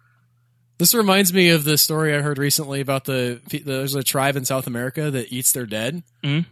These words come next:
Speaker 1: And they're, like, horrified that we bury ours. We're like, "You guys just, like, bury 'em under the ground?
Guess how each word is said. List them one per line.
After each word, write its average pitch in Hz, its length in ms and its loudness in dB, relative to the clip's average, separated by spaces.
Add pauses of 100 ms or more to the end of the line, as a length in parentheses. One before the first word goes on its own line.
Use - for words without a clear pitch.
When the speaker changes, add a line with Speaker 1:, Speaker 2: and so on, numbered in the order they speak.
(360)
Speaker 1:
And 135 400 -2
they're, 139 180 -2
like, 139 220 0
horrified 131 560 -4
that 127 160 -8
we 120 380 -6 (180)
bury 113 260 -4
ours. 135 300 -4
We're 104 60 -10
like, 95 240 -14 (800)
"You 120 100 -10
guys 156 220 -2
just, - 240 -2 (180)
like, 110 160 -6 (240)
bury 131 300 -4
'em 170 120 0
under 123 160 -4
the 107 120 -6
ground? 170 500 -4